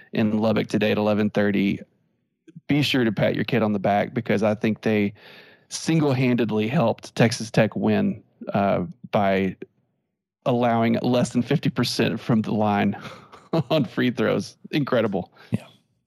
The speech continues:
Speaker 2: Um, I, I, I'm gonna throw this out here, and, and I know I'm not alone 'cause I, I, I've seen Michael say it. I,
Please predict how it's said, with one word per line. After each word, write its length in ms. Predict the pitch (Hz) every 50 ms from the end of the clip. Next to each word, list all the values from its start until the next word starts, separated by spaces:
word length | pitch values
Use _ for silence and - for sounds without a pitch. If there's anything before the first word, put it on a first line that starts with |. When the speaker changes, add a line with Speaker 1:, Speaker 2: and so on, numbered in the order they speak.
| _ - - - - - - - - _ _ _ -
Speaker 2:
Um, 540 | 151 143 139 131 123 120 117 107 98 92 - - _ _ _ _ _ _ _ _ _ _ _ _ _ _ _ _ _ _ _ _ _ _ _ _ _ _ _ _ _ _ _ _ _ _ _ _ _ _ _ 151
I, 160 | 160 - - - _
I, 120 | - - -
I'm 160 | - 165 185 226
gonna 140 | 240 202
throw 180 | 135 - 143 131
this 180 | 123 117 - -
out 140 | 110 110
here, 140 | 107 110 120
and, 180 | 120 123 127 131 110
and 220 | 131 135 131 - -
I 40 | 143
know 140 | 160 180 175
I'm 100 | 151 139
not 140 | 135 123 110
alone 400 | 110 110 104 101 107 110 120 117
'cause 140 | - -
I, 200 | 127 110 101 120 - -
I, 100 | 120 117 - - _ -
I've 100 | 117 -
seen 180 | - 135 107
Michael 280 | 98 92 92 95 - 104
say 220 | - - 104 107 110
it. 100 | 113 - - _ _ _ _ _ _ _ _ _ _ _ _ _ _ _ _ _ _ _ _ _ _ _ _ _ _ _ _ _ _ _ _ _ _ _ _ _ _ _ _ _ _ _ _ -
I, 100 | 139